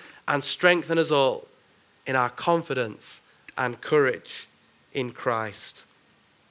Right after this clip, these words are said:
So for some of you, I believe there's a call to get more involved in the life of the church, to step up and do something new.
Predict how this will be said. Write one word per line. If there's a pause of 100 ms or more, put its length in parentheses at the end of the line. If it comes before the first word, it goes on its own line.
(580)
So
for
some
of
you,
I
believe
there's
a
call (1080)
to
get
more
involved
in
the
life
of
the
church, (1080)
to
step
up (440)
and
do
something
new.